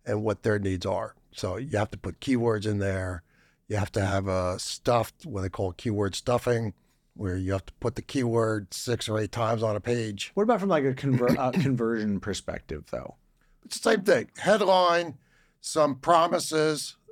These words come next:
Speaker 1: and then a solution. And then if you like more information, please enter your name and email here.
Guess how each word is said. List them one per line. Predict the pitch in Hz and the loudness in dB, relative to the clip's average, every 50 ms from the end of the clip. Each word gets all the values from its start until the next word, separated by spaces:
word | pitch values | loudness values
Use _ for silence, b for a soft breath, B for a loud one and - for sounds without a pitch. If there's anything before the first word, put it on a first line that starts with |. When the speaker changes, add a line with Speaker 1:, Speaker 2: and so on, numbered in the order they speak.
| - _ _ _ 208 | -20 _ _ _ -2
Speaker 1:
and | 143 131 131 139 | -2 0 2 2
then | 143 143 139 139 135 | 2 4 4 2 2
a | - 117 | 0 -2
solution. | 113 - - 131 139 170 190 202 185 - 170 180 175 - b b b b b b b | -2 -2 -2 2 4 4 4 4 2 0 0 0 -2 -2 b b b b b b b
And | - - 139 143 | -6 -4 0 2
then | 147 143 143 143 143 139 135 139 - - | 4 4 6 6 4 4 2 0 -4 -6
if | - - 131 - | -6 -6 -2 0
you | 165 143 | 4 4
like | 147 143 127 | 4 4 4
more | 135 135 135 | 2 2 2
information, | 131 127 131 131 127 123 127 117 113 - _ _ _ _ _ _ _ - | 2 0 -2 -2 -2 -2 -2 -6 -8 -8 _ _ _ _ _ _ _ -4
please | 123 127 120 113 113 | -2 0 0 0 0
enter | 120 113 113 117 113 | 0 0 0 0 -2
your | 110 107 | -2 -2
name | 107 104 104 107 104 101 | 0 0 0 0 0 -2
and | 101 | -2
email | 101 101 98 95 92 | -2 -2 -2 -4 -4
here. | 85 90 120 113 - - | -6 -6 -6 -6 -6 -8